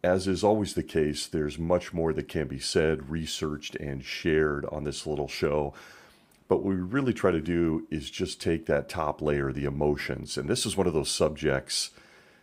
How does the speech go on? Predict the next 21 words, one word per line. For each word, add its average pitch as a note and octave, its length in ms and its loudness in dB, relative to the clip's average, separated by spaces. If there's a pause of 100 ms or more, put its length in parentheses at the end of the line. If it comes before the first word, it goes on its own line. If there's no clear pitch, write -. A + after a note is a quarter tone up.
(120)
that E2 160 -4
I A#2 140 -2
feel G2 200 -2
like F2+ 200 -4
has D2+ 160 0
impacted D#2+ 920 -2
particularly F#2+ 800 0
the D2+ 100 -2
brains D#2 680 0 (240)
of E2 160 -4
far F#2 420 4
too F#2+ 240 -2
many E2 240 -2
people E2 460 0
<laughs> - 0 -
on - 140 2
this A2+ 200 4
planet D#2 500 2 (600)
among D#2 440 4
Jehovah's D2+ 480 0
Witnesses. - 720 -4